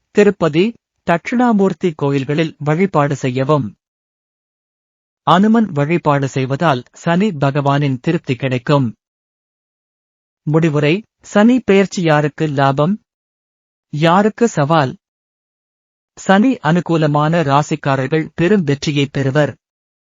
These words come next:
சனி சோதனை தரும் ராசிக்காரர்கள் பரிகாரங்களை செய்து ஜெயம் பெறலாம். சனி பகவான்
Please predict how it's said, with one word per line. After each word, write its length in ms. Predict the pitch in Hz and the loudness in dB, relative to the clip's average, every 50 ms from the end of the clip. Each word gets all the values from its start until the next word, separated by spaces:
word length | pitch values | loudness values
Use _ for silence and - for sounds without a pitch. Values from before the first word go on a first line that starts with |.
| _ _ _ _ _ _ _ _ _ _ _ _ _ | _ _ _ _ _ _ _ _ _ _ _ _ _
சனி 400 | - - - 190 196 208 233 254 | -14 -4 0 0 2 2 2 0
சோதனை 460 | 240 - 180 170 165 165 165 175 180 180 | 0 0 0 0 0 0 -2 -2 -2 -2
தரும் 300 | - 160 165 160 156 135 | -2 -2 0 0 -2 -2
ராசிக்காரர்கள் 960 | 147 147 147 151 160 - - 156 - - 147 143 139 139 143 165 180 196 190 - - | -2 0 2 2 0 0 -4 -8 -4 -4 -2 -2 -2 -2 -2 0 -2 -2 -2 -2 -2
பரிகாரங்களை 640 | 143 151 147 160 151 147 143 139 135 143 143 139 139 | -2 0 0 0 0 0 0 0 0 0 0 -2 -2
செய்து 420 | - - 151 151 156 170 160 - - 135 | -2 -2 -2 -2 0 -2 -2 -4 -4 -4
ஜெயம் 300 | 135 143 139 151 143 127 | -2 0 0 0 0 -2
பெறலாம். 520 | 147 131 135 135 147 151 143 127 110 - _ _ _ _ _ _ _ _ _ _ _ _ _ _ _ _ _ _ _ _ _ _ _ _ - | -2 -4 -2 0 0 2 2 0 -2 -6 _ _ _ _ _ _ _ _ _ _ _ _ _ _ _ _ _ _ _ _ _ _ _ _ -8
சனி 380 | - - 190 196 208 254 254 | -4 0 0 2 2 0 -2
பகவான் 500 | 214 - 165 160 180 165 170 170 180 185 | -2 -2 -2 -2 -2 0 0 0 0 -2